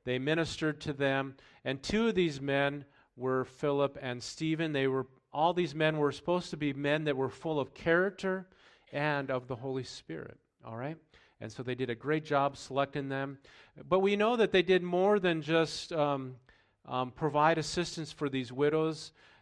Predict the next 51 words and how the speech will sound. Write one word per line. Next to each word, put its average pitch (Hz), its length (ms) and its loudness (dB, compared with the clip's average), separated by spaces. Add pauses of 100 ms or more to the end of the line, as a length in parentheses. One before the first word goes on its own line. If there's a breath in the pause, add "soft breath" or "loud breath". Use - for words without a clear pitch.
And 127 180 -4
there 156 100 4
again, 156 280 2
the 139 80 0
backstory 151 640 6
for 143 160 -6
that 160 280 10
is 139 240 2
that 139 140 2
often 143 480 2
widows 160 440 4
would 139 280 0
come 165 400 0
to 151 120 -10
Jerusalem, 135 840 -4 (340 loud breath)
maybe 156 240 4
after 151 320 4
their, 123 340 0 (140)
their 135 120 0
husband 156 420 4
had 151 200 4
passed 151 360 2
away, 139 240 2
and 135 80 -4
towards 135 240 -4
the 135 140 0
end 160 180 0
of 160 40 -2
their 165 160 4
life, 127 380 2 (300 loud breath)
they 139 120 4
would 135 220 0
make 156 240 0
their 160 140 0
way 143 180 2
to 143 100 -2
Jerusalem. 123 800 -6 (400 soft breath)
And 127 280 -4
there 131 100 0
was 131 160 -2
a 139 60 -4
system 156 500 -6
in 123 120 -4
place 135 560 -2
to - 120 -16
provide 139 520 2
for 160 160 -4
widows 143 580 0
that 123 260 2
were 117 140 -6
God-fearing, 135 960 -2